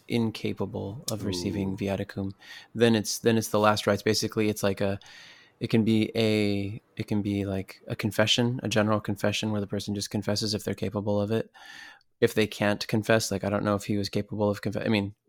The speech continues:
Speaker 1: the guy's neck's practically, I mean, he's, he's broken. He's not gonna say anything. So it's assumed that whatever the priest says at that point will absolve him of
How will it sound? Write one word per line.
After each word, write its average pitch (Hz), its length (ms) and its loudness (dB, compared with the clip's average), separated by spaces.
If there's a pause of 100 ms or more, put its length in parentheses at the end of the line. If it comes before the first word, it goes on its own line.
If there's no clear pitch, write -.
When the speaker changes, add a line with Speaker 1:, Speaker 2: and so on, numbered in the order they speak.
Speaker 1:
the 104 260 -4
guy's 104 240 8
neck's 110 320 4
practically, 101 500 -4
I 117 40 4
mean, 113 120 4
he's, 110 120 -2 (140)
he's 117 120 -6
broken. 104 420 2 (540)
He's 120 100 0
not 117 100 2
gonna 107 140 0
say 107 140 2
anything. 104 260 2
So 104 260 4 (360)
it's 127 140 0
assumed 120 440 6
that 104 420 2 (520)
whatever 107 760 4
the 110 120 -4
priest - 400 -2 (220)
says 101 720 0
at 107 140 -6
that - 180 -6
point 101 240 -2
will 110 220 4
absolve 104 300 4
him 107 120 0
of 104 180 -2